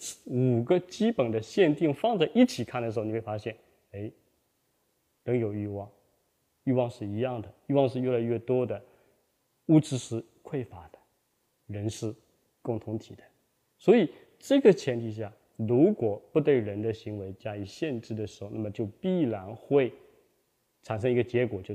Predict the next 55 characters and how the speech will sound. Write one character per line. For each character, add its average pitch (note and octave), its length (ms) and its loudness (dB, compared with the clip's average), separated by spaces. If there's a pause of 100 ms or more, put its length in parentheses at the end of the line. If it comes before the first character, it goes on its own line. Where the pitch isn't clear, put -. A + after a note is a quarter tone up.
自 F3 240 2
我 G2 320 -2 (120)
和 G#2 260 -10
他 B2+ 260 -8
者 G#2 260 -10
之 G#2+ 160 -6
间 G#2 320 -10
产 G2+ 280 -16
生 A2 260 -10 (480)
非 D#3+ 240 2
常 G2 320 -14 (260)
严 G#2 320 -6
重 D#3 300 -8
的 G2+ 140 -14
这 F#2+ 300 -12 (100)
个 F#2+ 100 -18 (540)
冲 B2+ 260 -10
突。 - 120 -16 (600)
这 - 120 2
个 G#3+ 120 12
冲 F#3+ 260 4
突 C3+ 240 -4
按 B2 100 -6
照 B2+ 220 0 (140)
这 B2 120 -4
个 A2+ 80 -2
荀 A#2 280 -6
子 A#2+ 160 -4
讲， - 160 -16 (220)
来 G#2+ 120 -8
讲， F#2+ 260 -14
就 A2+ 140 -12
是 G#2+ 40 -10
什 A2 100 -10
么？ F#2+ 40 -12 (320)
就 D#3 140 0
会 C#3 140 2
产 G#2+ 200 -8
生 B2 320 -10
乱 D#3 240 0
的 G2+ 120 -10
结 G2 260 -10
果。 - 160 -14 (380)
所 A3+ 320 8
以 C3 160 2 (480)
为 A#3+ 180 8
了 D#3+ 80 8
避 F#4 460 2
免 B2 200 4
这 D3 140 -6
样 C3 100 -4
的 A2 120 -4
方 B2+ 280 -6
式， B2+ 120 -4
就 C3+ 180 -2